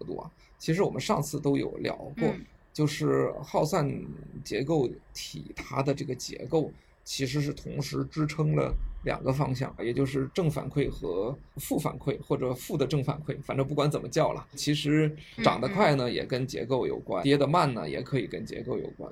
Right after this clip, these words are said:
Speaker 1: 魔音呢，我们是一直把它归结为说，
Speaker 2: 嗯。
Speaker 1: 它是一个长期的一个支撑，完全通过结构可能只能管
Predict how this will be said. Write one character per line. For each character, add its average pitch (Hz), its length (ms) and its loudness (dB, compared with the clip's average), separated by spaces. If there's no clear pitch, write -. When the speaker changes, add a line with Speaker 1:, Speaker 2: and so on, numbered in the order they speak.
Speaker 1:
魔 127 340 0
音 226 300 2
呢， 160 140 6
我 110 140 0
们 107 140 -2
是 143 120 0
一 170 120 0
直 147 160 -4
把 147 120 -4
它 117 140 -8
归 147 240 4
结 147 260 -2
为 - 180 -4
说， 113 260 -4
Speaker 2:
嗯。 113 140 -6
Speaker 1:
它 - 180 0
是 127 120 -4
一 127 120 -4
个 120 500 -2
长 - 360 -4
期 165 300 -2
的 139 220 2
一 80 160 -6
个 95 140 -4
支 110 220 -8
撑， - 340 -10
完 131 160 2
全 143 200 2
通 147 140 -2
过 131 140 2
结 - 240 -8
构 120 200 0
可 120 140 -8
能 117 160 -6
只 - 120 -10
能 117 160 -6
管 - 220 -6